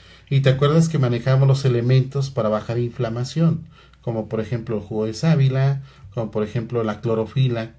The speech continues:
que hay ciertas personas que no les cae muy bien en problemas digestivos, pero a muchas más sí. Y el extracto de ganoderma puro, que en este caso me permite bajar también el proceso de digestión,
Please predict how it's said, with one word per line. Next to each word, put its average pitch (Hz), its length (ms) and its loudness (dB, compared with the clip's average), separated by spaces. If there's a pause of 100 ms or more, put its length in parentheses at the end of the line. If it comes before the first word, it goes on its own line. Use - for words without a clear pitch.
que 104 160 -6
hay 110 140 -4
ciertas 113 420 -6
personas 123 640 -2 (360)
que 113 140 -2
no 110 120 0
les 113 200 -4
cae 110 200 -4
muy 110 180 -4
bien 110 180 -6
en 107 140 -6
problemas 95 380 -6
digestivos, 127 560 -4
pero 110 120 0
a 98 40 -2
muchas 104 300 -6
más 120 200 -4
sí. 175 260 -2 (540)
Y 175 440 2
el 139 100 6
extracto 135 460 2
de 139 80 2
ganoderma 139 600 2
puro, 160 400 2 (160)
que 117 100 -8
en 110 100 -4
este 110 220 -8
caso 135 420 -4 (360)
me 131 160 6
permite 135 640 6
bajar 120 400 -2
también 117 260 -4
el - 40 -6
proceso 101 400 -8
de 135 80 2
digestión, 160 540 0